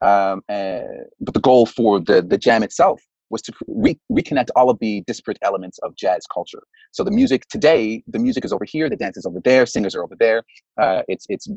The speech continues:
it's very disconnected. If you go to almost any s-, jazz festival on earth, um, <laughs> I think it would be some kind of miracle to witness, um,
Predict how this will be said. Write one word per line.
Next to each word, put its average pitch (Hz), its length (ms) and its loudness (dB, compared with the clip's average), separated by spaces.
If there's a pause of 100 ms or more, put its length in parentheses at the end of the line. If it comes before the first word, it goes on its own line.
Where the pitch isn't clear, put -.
(120)
it's 110 120 -10
very 113 320 6
disconnected. - 480 -4
If 98 140 -2
you 110 60 2
go 123 140 4
to 113 220 2
almost 110 240 2
any 120 120 0
s-, 117 120 -6 (200)
jazz 107 420 4
festival 90 440 -6
on 90 160 -6
earth, 107 180 -4 (540)
um, 90 480 -4 (100)
<laughs> - 100 -12 (720)
I 131 40 -10
think - 280 -6
it 104 100 -2
would 98 120 -6
be 104 100 -2
some - 120 -4
kind 107 120 0
of 90 80 -4
miracle 117 600 0 (640)
to 98 180 0
witness, 95 640 0
um, 90 240 -4